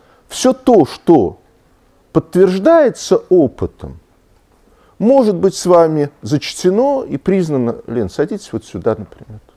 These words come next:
есть место, реальным, действительным.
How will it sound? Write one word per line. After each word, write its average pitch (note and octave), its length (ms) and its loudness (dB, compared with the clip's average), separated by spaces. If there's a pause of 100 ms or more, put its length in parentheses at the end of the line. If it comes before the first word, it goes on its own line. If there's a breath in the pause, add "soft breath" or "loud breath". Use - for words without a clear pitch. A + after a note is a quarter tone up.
есть - 240 -20
место, G2+ 200 -20 (800 soft breath)
реальным, C3 720 2 (100)
действительным. G#2 920 -8